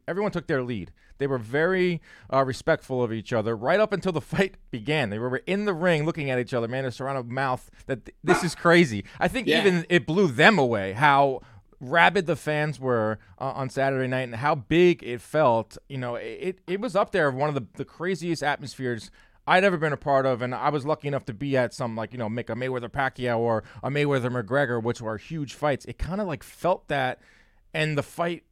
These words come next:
Speaker 1: delivered more than those fights. So it,
Speaker 2: Oh,
Speaker 1: it
Speaker 2: yeah.
Speaker 1: was special.
Speaker 2: Yeah, it, it, and the environment, and it stretched out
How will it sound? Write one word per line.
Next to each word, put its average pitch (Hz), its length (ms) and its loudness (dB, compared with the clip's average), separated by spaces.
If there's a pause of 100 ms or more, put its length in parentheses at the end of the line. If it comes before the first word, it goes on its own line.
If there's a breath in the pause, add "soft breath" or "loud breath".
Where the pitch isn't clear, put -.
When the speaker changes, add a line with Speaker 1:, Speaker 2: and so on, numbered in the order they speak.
Speaker 1:
delivered 143 640 -6 (800)
more 214 240 10
than 190 100 4
those 247 220 8
fights. - 360 -4 (200)
So 156 180 -4
it, 156 160 0
Speaker 2:
Oh, 247 160 6
Speaker 1:
it 196 60 6
Speaker 2:
yeah. 190 200 4
Speaker 1:
was 156 120 -6
special. - 360 0 (600)
Speaker 2:
Yeah, - 260 2
it, 185 220 0
it, 185 200 0
and 185 320 -2
the 190 140 -2
environment, 196 560 0
and 196 100 -2
it 185 80 -2
stretched - 400 -4
out 170 340 0